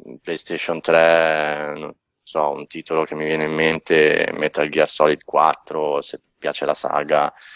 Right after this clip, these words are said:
eh, e su Xbox, eh, sì, più che altro Halo magari, perché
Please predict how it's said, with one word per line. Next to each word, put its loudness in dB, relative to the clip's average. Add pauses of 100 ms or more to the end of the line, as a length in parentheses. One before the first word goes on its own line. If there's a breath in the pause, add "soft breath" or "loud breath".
(200 loud breath)
eh, -2
e -4
su -8
Xbox, 0
eh, 2
sì, -12
più -12
che -4
altro 4
Halo 4
magari, -4
perché -6